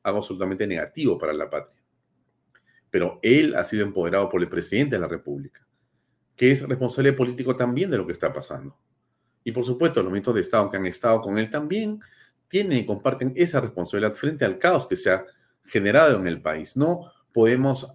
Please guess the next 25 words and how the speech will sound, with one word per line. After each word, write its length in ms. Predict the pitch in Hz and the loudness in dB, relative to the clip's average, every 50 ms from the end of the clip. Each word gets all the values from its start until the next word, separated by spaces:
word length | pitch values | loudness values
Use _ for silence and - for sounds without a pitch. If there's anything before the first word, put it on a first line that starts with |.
| _ - | _ -8
avanzar 560 | - 95 95 92 92 90 - - 117 123 120 | -4 -2 -2 -2 -2 -2 2 4 6 6 6
o 80 | 104 | 6
estar 460 | 90 - - - 107 110 117 117 - - _ _ _ _ _ _ _ | 4 2 2 2 4 4 2 0 -6 -12 _ _ _ _ _ _ _
en 140 | 107 92 101 | -6 -4 -4
este 200 | 104 104 - 123 | -4 -4 -2 -2
momento 400 | 104 95 92 98 95 98 110 - | -2 0 0 -2 0 0 -2 -2
pensando 500 | - 90 85 - 107 104 104 107 104 92 | -2 -4 -4 -2 -4 -2 -2 -2 -2 -2
que 80 | 101 85 | -4 -6
aquí 420 | - - - 110 107 110 110 - _ _ _ _ | -6 -6 -8 -8 -6 -6 -8 -10 _ _ _ _
la 380 | - 90 90 85 85 - - _ _ _ _ _ | -2 0 0 0 0 -4 -10 _ _ _ _ _
responsabilidad 760 | - 95 113 110 110 - 120 107 - 95 92 95 95 92 - | -6 -4 -2 -2 -2 -2 -4 -2 0 2 2 2 2 2 -2
está 320 | - 90 - - 113 110 107 | -6 -8 -2 0 0 0 0
solo 420 | - - - - 127 123 123 127 123 | -4 -6 -2 0 2 2 2 0 -2
individualizada, 1120 | 117 98 92 90 90 92 90 85 85 82 82 80 82 85 - - 170 170 131 85 80 80 - | -4 -4 -4 -4 -4 -4 -2 -2 -2 -2 -2 -2 -4 -8 -4 -2 0 2 2 0 -2 -2 -4
porque 380 | 98 92 - 98 95 90 - - - - - _ _ _ | -6 -6 -2 -4 -4 -4 -4 -10 -20 -20 -20 _ _ _
un 280 | - 147 156 165 170 147 | 0 0 0 0 0 -2
Consejo 380 | 131 120 107 - 135 120 135 139 | -2 -4 -2 -2 -2 -2 0 0
de 80 | 127 | 0
Ministros 360 | 107 101 101 107 120 120 - - - | -2 -2 -4 -4 -6 -6 -8 -4 -2
ap-, 280 | 98 - - - - | -2 -2 -2 -6 -6
actúa 580 | 82 80 - _ - 139 110 90 87 98 - - | -8 -8 -6 _ 2 4 6 6 6 4 2 0
o 220 | - 95 90 90 - | 0 0 0 0 0
tiene 200 | - 120 120 123 | -2 -2 0 -2
responsabilidad 800 | 120 120 - 107 - - 95 82 78 82 87 92 98 - - - _ _ _ _ | -2 -2 -4 -4 -2 0 0 0 0 2 2 2 2 2 0 -6 _ _ _ _
colegiada. 840 | 113 107 95 90 92 - - 180 180 151 98 80 73 69 - _ | 6 6 8 6 4 4 6 6 6 6 6 2 -2 -8 -12 _